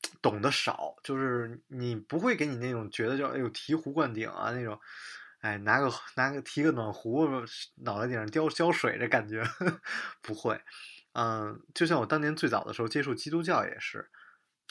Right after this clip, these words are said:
最早的时候我也是在一个教会里遇见很多朋友，我们就聊天儿，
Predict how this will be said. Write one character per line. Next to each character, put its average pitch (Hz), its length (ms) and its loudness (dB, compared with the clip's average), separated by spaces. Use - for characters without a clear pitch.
最 135 160 8
早 107 180 4
的 104 80 0
时 110 160 2
候 117 240 4
我 101 160 0
也 107 100 2
是 107 160 -2
在 110 280 6
一 104 80 0
个 110 80 -2
教 110 200 2
会 110 220 2
里 104 140 -4
遇 113 120 -6
见 107 160 -2
很 101 80 -6
多 107 140 -4
朋 107 340 -6
友， 120 140 -2
我 104 60 -6
们 101 100 -10
就 104 80 -2
聊 101 180 -2
天 117 220 -2
儿， 113 100 -2